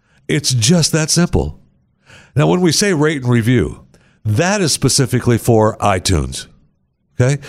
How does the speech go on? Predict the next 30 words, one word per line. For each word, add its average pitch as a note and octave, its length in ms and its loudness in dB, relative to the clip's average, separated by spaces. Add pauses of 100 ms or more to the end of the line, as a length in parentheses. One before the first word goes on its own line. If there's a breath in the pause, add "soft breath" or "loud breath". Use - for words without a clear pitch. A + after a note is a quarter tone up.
(160 loud breath)
You G#2 140 4
rate E2 280 2
and F#2+ 100 0
review, A#2+ 420 2
and G#2+ 160 -2
you F#3+ 100 2
can F#3 180 0
rate B2+ 180 2
and A#2+ 120 -4
review C3 440 2 (220 loud breath)
as G#3+ 240 2
often F#3+ 340 0
as D3+ 160 2
you D3 80 4
want. C#3+ 420 -2 (680)
That's D#3 180 2
fine. B2 480 -2 (380 soft breath)
Now, A#2+ 360 0
other F3+ 280 2
platforms A#2 600 0
have F2+ 200 2
other F#2+ 280 2
different F2+ 340 0
ways C3+ 260 2
that G#2 160 0
you F#2 80 2
can E2 160 0
comment F2 540 0
and E2 160 2
review, D#2 560 2